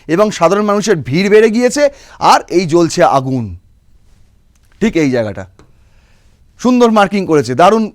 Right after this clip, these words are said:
একটা প্রেজেন্টেশন করেছে গ্রাফিক্সের মাধ্যমে যে কোন জায়গাটা actually ঘটেছিল। এবার আপনাদের দেখাই আরেকটা,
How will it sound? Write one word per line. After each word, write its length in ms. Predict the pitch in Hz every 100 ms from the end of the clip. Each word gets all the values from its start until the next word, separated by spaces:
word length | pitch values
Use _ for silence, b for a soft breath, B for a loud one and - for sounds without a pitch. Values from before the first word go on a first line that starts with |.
| _
একটা 320 | 170 165 185 - _ _ _ _ _ _
প্রেজেন্টেশন 560 | 175 170 185 175 185 180
করেছে 320 | 180 185 240
গ্রাফিক্সের 440 | 165 151 165 -
মাধ্যমে 400 | 165 156 151 214
যে 80 | 202
কোন 300 | 180 202 208
জায়গাটা 420 | 151 165 175 220
actually 360 | 170 - 196 294 b b
ঘটেছিল। 480 | 139 185 165 - 107
এবার 240 | - 226
আপনাদের 340 | 247 240 233 214
দেখাই 260 | 196 240
আরেকটা, 480 | 202 185 175 127 95